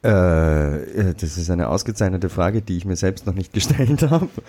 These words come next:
Ähm, das Improvisationstheater ist mir eigentlich so passiert, ähm, und ich bin da reingeschlittert. Es hat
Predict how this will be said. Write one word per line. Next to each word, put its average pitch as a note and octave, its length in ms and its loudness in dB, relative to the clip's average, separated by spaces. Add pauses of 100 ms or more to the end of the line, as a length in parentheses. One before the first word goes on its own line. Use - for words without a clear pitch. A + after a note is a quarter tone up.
(260)
Ähm, G#2 260 2
das F#2 160 2
Improvisationstheater G2 920 0
ist F2+ 100 -2
mir F2+ 80 2
eigentlich F#2 220 0
so - 80 -4
passiert, G2 640 0
ähm, F2 380 2
und F2 180 -4
ich - 80 -6
bin G2 140 0
da F#2+ 60 4
reingeschlittert. G#2 680 0
Es - 160 -4
hat F2+ 160 0